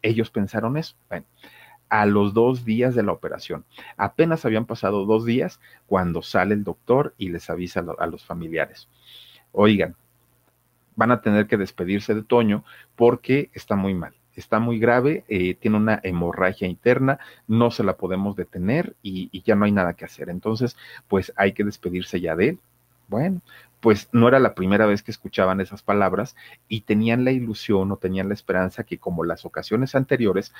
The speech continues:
pues el doctor se equivocara, ¿no? Y finalmente, pues lograra salvar su, salvar su vida, Toño. Miren, milagros de la vida, como ustedes quieran llamarlo,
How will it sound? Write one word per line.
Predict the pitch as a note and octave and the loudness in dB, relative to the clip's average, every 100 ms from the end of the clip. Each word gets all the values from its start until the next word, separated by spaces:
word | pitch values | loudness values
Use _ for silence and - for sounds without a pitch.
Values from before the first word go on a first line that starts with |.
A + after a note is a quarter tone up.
| - - | -20 -6
pues | G#2+ - | -4 0
el | F#2+ | 0
doctor | F#2 - F#2 | 0 -2 -6
se | - | -6
equivocara, | - F2+ - B2+ C3 | -14 -12 -4 -2 -2
¿no? | E2+ G2 | -2 -4
Y | |
finalmente, | D3 G2+ F#2 F#2 F#2 G2+ | -4 -4 -2 -2 -4 -6
pues | - F2 | -6 -4
lograra | E2+ E2+ E2 | -2 -2 -4
salvar | - E2+ E2 - | -6 -6 -6 -6
su, | - - | -12 -18
salvar | - F2+ F2 E2 | -6 -2 -2 -4
su | F#2 | -8
vida, | F2+ F2 | -6 -4
Toño. | - C3 G#2+ _ _ _ _ _ - | 0 0 -2 _ _ _ _ _ 0
Miren, | G2+ A2 E2+ _ _ _ _ _ _ _ _ _ _ _ _ - _ _ _ _ _ _ - | 4 4 2 _ _ _ _ _ _ _ _ _ _ _ _ -20 _ _ _ _ _ _ 0
milagros | A#2+ C3 C3+ D#3 E3+ D3+ | 6 8 8 8 8 6
de | A2 | 6
la | F#2 | 6
vida, | F#2+ B2+ C3 | 4 4 2
como | - F#2+ | 2 -4
ustedes | F#2+ B2 B2+ | 0 0 0
quieran | - A#2+ A2+ | 0 -2 0
llamarlo, | G2+ F2 F#2 F#2+ - | -2 0 0 0 -6